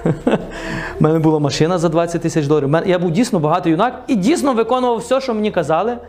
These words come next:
По мірках того часу я виконував все. Я молився, їздив на прощі, я вер-, ну все.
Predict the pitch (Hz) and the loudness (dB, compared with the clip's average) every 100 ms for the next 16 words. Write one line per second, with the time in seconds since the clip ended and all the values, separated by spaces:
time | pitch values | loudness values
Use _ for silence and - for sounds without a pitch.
0 | - - - - - 175 190 247 208 - | -20 -20 -20 -8 0 2 2 0 -2 0
1 | 214 196 180 175 220 214 190 190 196 202 | 0 0 0 0 0 0 0 0 -2 -2
2 | 185 - 147 - - - 190 196 190 180 | -4 -2 -4 -4 -10 -2 0 2 2 2
3 | 170 160 175 196 190 196 165 160 170 180 | 0 -2 0 0 2 0 0 0 0 0
4 | 170 190 185 208 214 - - 285 180 | 0 0 0 0 -2 -2 0 2 2